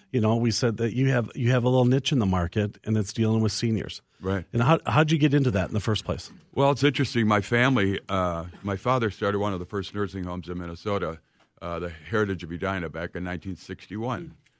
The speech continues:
Speaker 2: And I was in seventh grade at the time. I was the first part-time janitor and worked for my dad for many, many, many years. And, um,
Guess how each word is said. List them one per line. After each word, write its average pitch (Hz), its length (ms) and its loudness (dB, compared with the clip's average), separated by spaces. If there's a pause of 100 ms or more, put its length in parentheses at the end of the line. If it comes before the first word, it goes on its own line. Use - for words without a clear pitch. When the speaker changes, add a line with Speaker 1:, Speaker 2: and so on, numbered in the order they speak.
(400)
Speaker 2:
And 90 320 -4
I 98 120 2
was 95 240 -2
in 90 100 -10
seventh 98 400 -4
grade 101 240 0
at - 80 -8
the 85 80 -18
time. 101 420 -8
I 104 60 -8
was 87 140 -10
the 92 80 -14
first - 400 -14
part-time 92 440 -8
janitor 92 520 -6
and 98 160 -6
worked 101 200 -6
for 101 80 -10
my 85 200 -6
dad 90 340 -4
for 82 180 -14
many, 107 260 -2
many, 87 260 -6
many 92 240 -6
years. 73 420 -18 (720)
And, 87 360 -10
um, 80 500 -8